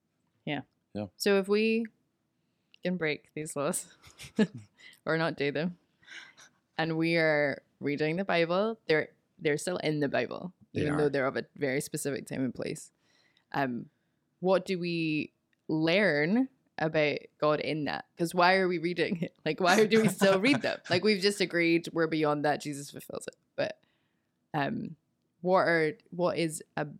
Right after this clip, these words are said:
Speaker 1: law that you are like, or you, or is one of your favorite ones? Because it, what does it tell us about God? I suppose is my thing. Like, we still read them, so what are we getting out of the
Speaker 2: <laughs> What's a favorite law?
Speaker 1: Yeah,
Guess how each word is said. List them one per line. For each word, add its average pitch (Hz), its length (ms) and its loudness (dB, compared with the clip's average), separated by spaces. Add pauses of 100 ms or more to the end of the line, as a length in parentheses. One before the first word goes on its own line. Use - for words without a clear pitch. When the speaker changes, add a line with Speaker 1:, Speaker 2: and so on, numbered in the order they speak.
(140)
Speaker 1:
law 156 480 2
that 156 300 -4
you 151 360 -2
are - 280 -6 (100)
like, 151 400 -4 (100)
or 151 140 2
you, 147 320 -4
or 147 120 -2
is 147 120 -4
one 151 140 -2
of 147 80 -2
your 143 80 -2
favorite 156 300 -4
ones? 147 160 -2
Because 147 440 -4 (580)
it, 151 160 -8
what 160 140 -2
does 147 140 -6
it - 80 -6
tell 143 160 -2
us 120 80 -4
about 92 260 -4
God? 62 320 -8
I - 60 -20
suppose - 260 -12
is - 140 -20
my - 80 -8
thing. - 220 -16 (580)
Like, 135 100 -8
we 165 80 2
still 185 240 0
read 143 220 -6
them, 180 160 0
so 170 160 -2
what 156 140 2
are 151 100 2
we 151 80 0
getting 139 340 -2
out 135 240 -4
of - 140 -12
the - 220 -4 (420)
Speaker 2:
<laughs> - 560 -4 (680)
What's 123 180 -6
a 196 120 -4
favorite 113 540 -2
law? 87 320 -2 (360)
Speaker 1:
Yeah, 247 340 0